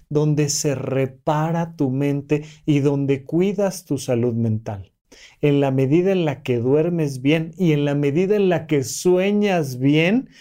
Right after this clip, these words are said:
vas a estar con mejor ánimo, de buenas, con más creatividad, sin problemas de memoria. Muchísimas de las cosas que la gente viene y me dice, "Ay, Rafa, es que tengo problemas de memoria, es que tengo ansiedad, es que estoy irritable,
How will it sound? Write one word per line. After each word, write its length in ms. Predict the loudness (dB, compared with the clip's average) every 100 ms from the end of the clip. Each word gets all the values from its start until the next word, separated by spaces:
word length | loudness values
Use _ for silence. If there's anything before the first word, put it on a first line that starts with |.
| -20 _
vas 220 | -2 0
a 40 | -2
estar 320 | 0 0 2
con 160 | -2 0
mejor 400 | -2 0 0 0
ánimo, 680 | 0 0 0 0 0 -2 -8 -14
de 240 | -4 -2 0
buenas, 840 | 2 2 2 2 0 0 -2 -4 -10 -4
con 240 | 0 2 2
más 220 | 2 0
creatividad, 1000 | -2 -2 -2 -4 -2 0 0 2 0 -2 -14
sin 340 | -12 -2 0 2
problemas 560 | 2 2 2 0 -2
de 120 | -2 -2
memoria. 680 | -2 0 2 2 2 0
Muchísimas 920 | 2 4 4 0 -2 -2 0 0 0 0
de 80 | 0
las 220 | 0 -2
cosas 340 | -4 -2 -4
que 120 | -2
la 100 | -2
gente 300 | -2 -2 0
viene 160 | 2 2
y 40 |
me 80 | 0
dice, 200 | 0 -4 -8 -16 -6
"Ay, 200 | 0 2
Rafa, 260 | 2 2 -2
es 80 | -2
que 160 | -6 -6 -4
tengo 200 | 2 2
problemas 380 | 2 2 2 2
de 80 | 2
memoria, 440 | 2 2 2 2 -2 -4
es 140 | -4 -2
que 100 | 0
tengo 300 | 0 2 0
ansiedad, 500 | 2 2 2 0 -4 -2
es 120 | -2
que 120 | 0 -2
estoy 300 | 0 2 2
irritable, 580 | 2 2 0 2 0